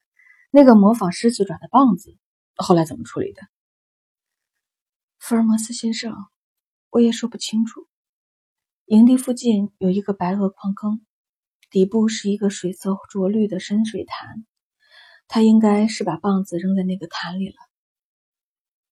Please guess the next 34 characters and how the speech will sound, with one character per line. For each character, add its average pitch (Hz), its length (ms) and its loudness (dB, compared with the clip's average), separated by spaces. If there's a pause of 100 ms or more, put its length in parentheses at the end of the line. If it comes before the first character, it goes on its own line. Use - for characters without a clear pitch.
(340)
啊， - 160 -12
没 160 80 -6
关 151 180 -6
系， - 200 -16 (760)
这 269 120 0
个 285 80 6
案 269 120 8
子 220 140 6
已 165 40 2
经 180 140 0
结 - 160 -4
了， 185 160 -4 (720)
这 - 100 -6
些 254 160 8
具 240 200 0
体 185 100 0
情 170 200 -4
况 180 260 0
怎 123 160 -8
么 151 80 -10
样， 175 340 0 (160)
关 165 200 -6
系 156 120 -12
也 120 80 -8
不 - 120 -12
大 185 160 -6
了。 180 80 -14 (3000)
是 277 240 0
的， 226 80 -4 (1000)
已 214 100 2
经 226 180 0
结 196 200 -6
案 202 300 -4
了。 196 100 -16